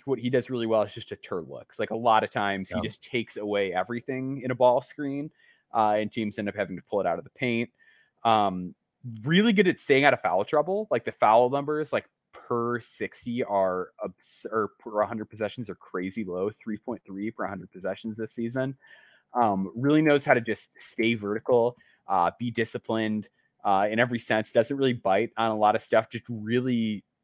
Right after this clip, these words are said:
Speaker 1: well-rounded fundamentally for a guy with his physical tools. Um, high steal rate guy last year at a three point one steal percentage last year,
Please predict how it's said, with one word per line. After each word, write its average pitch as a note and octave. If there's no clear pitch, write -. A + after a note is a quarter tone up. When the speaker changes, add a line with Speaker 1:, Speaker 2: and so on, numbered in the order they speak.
Speaker 1:
well-rounded A2
fundamentally A2+
for A#2
a G#2+
guy G#2
with G2
his G2+
physical F#2+
tools. G2+
Um, G2
high D#3+
steal A#2
rate C3+
guy C3
last G#2+
year B2
at G#2+
a -
three G#2+
point G#2+
one F#2+
steal F#2+
percentage G#2
last G#2
year, A2+